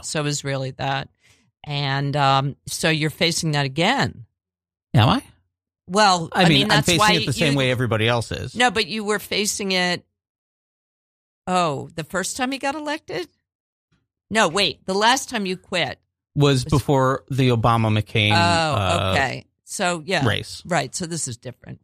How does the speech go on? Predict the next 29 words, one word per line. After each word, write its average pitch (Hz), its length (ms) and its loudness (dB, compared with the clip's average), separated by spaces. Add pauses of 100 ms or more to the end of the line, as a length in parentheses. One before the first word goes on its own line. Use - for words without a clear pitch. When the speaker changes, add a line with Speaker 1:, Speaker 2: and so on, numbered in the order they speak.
Speaker 2:
Yeah. - 120 0 (260)
Speaker 1:
Similar, 160 420 -8
but - 200 -12 (120)
somewhat. 269 520 -2 (640)
Speaker 2:
Yeah. 175 180 2 (160)
Speaker 1:
Yeah, 127 280 -2 (140)
yeah. 165 240 -2 (380)
So, 190 440 -2
um, 165 460 -2 (160)
Speaker 2:
And 214 100 6
Speaker 1:
so 226 80 4
Speaker 2:
also, 190 460 2
and 175 140 2
also 170 280 2
when 147 160 4
I 139 100 2
did, 135 300 0 (140)
when 131 160 4
I 127 60 4
did 127 200 2
leave 117 260 2
in 110 440 2
two - 220 -2
thousand 104 300 2
seven, 107 500 2 (600)
um, 110 380 4 (140)
I 131 80 4
feel 139 200 2
like 123 380 0